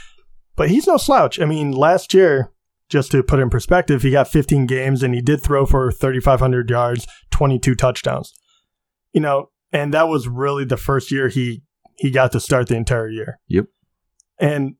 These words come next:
Speaker 1: I, you know, and I, Minnesota, maybe it's not quite as good of a situation as Minnesota is, but I also think that, that they're,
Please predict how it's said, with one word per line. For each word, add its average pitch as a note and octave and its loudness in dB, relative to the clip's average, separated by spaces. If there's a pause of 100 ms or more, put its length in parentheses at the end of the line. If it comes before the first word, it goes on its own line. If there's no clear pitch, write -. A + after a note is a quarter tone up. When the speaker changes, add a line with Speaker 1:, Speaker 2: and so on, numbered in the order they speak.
(160)
Speaker 1:
I, - -2
you D#3+ 2
know, D#3 4
and C#3+ 0
I, D3 -6 (400)
Minnesota, F#3 2
maybe D#3 0
it's D3+ -2
not C#3+ -2
quite C3 -2 (460)
as C#3 0
good D3 0
of C#3 0
a C3+ 0
situation C3 -2
as A#2+ -6
Minnesota B2 -4
is, C3 -8 (960)
but C3+ 0
I C#3+ 2
also F3 0
think D3 -6
that, C3+ -2 (840)
that C3 -2
they're, F#3 -6